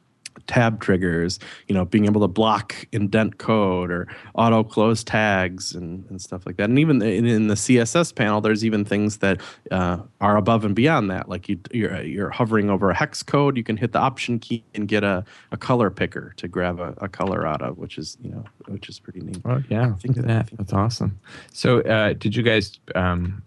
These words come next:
Speaker 2: homebrew this, or is this, are you using some open source, uh, editor?
Speaker 1: The editor is called, um, uh, uh, CodeMirror, but it's been heavily customized by us.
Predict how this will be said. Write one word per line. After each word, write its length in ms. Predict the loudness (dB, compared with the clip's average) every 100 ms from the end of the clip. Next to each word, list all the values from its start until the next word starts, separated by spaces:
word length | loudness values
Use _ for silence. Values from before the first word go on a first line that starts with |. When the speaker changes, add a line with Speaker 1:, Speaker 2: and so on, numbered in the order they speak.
| -10
Speaker 2:
homebrew 400 | 0 2 4 4
this, 280 | 4 2 0
or 80 | 0
is 140 | 2
this, 220 | 0 0
are 80 | 0
you 80 | 2
using 280 | 2 2 0
some 300 | 2 2 4
open 240 | 2 2
source, 720 | 0 2 2 0 -4 -12 -12 -2
uh, 140 | 0 2
editor? 180 | 2 4
Speaker 1:
The 60 | 4
editor 420 | 2 0 2 0
is 240 | 0 -6
called, 560 | -4 0 2 4 2 -2 -16 -18 -10
um, 420 | -6 -4 -6 -8 -16 -20 _ _ _ _ _ _ _ _ _ _ _ -20 _ _ _
uh, 40 | -8 -6 -4 -6 -6 -10 -8
uh, 200 | -8 -8 0
CodeMirror, 720 | 2 4 2 -2 0 -2 -2 _ _
but 120 | 2 2
it's 200 | 0 -6
been 380 | 0 2 2
heavily 340 | 0 -4 -4 -6
customized 640 | -6 -8 -8 -8 -10 -8
by 160 | -6 -6
us. 480 | -8 -12 -18 -20